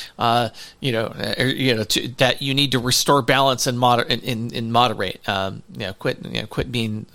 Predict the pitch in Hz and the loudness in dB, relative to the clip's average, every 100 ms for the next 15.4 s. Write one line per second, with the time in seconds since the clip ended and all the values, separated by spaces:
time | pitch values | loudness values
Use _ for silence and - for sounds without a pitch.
0 | 127 - 131 120 107 120 104 113 - 95 | -10 -6 -4 -4 -2 -2 0 -2 -2 -4
1 | 98 - - - - - 95 92 117 120 | -4 -10 -14 -14 -16 -8 -6 -4 -2 0
2 | - 147 160 143 - 135 110 101 104 - | 4 4 4 0 -2 0 0 0 -4 -2
3 | 107 113 - - - - - - - 85 | -2 -2 -2 -2 -4 -6 -14 -14 -10 -8
4 | - 160 - 117 - - - - _ _ | -10 -14 -14 -12 -10 -14 -20 -20 _ _
5 | - 160 131 165 185 170 165 147 156 165 | 0 2 4 2 4 6 6 8 8 6
6 | 127 117 123 131 127 135 123 107 104 117 | 6 4 4 4 2 0 0 -2 0 0
7 | 110 123 120 - 123 - 120 92 117 120 | 0 0 0 2 0 2 2 4 2 2
8 | 117 117 113 117 110 95 101 104 117 123 | 2 2 4 4 4 -2 0 0 4 4
9 | 117 120 110 117 110 110 104 - 110 - | 4 2 2 2 0 0 -4 -2 -2 -2
10 | 98 - - - - - - - 127 123 | -6 -8 -10 -12 -12 -14 -18 -8 -4 -2
11 | - 151 - 214 190 165 160 - 170 156 | 0 0 2 2 4 2 2 2 2 2
12 | 135 - 180 156 151 147 170 170 156 135 | 0 2 2 4 4 6 4 4 2 2
13 | 127 - - - 175 165 151 139 135 143 | -4 -12 -18 0 4 6 4 2 6 8
14 | 135 131 - 117 117 - 123 117 - 107 | 8 6 2 0 0 0 0 -2 -2 -6
15 | 110 117 98 | -4 -2 -2